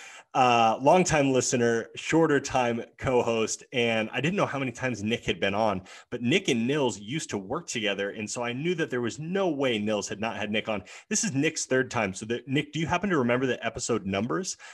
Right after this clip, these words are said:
that you were on before so that people listening can go <laughs> find you again?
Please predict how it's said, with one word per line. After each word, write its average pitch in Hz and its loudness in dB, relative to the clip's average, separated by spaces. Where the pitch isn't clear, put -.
that 139 -2
you 147 -2
were 143 0
on 139 0
before 143 -4
so - -4
that 113 0
people 120 -4
listening 120 -2
can 113 -2
go 113 0
<laughs> - -
find 117 -2
you 117 -2
again? 117 -2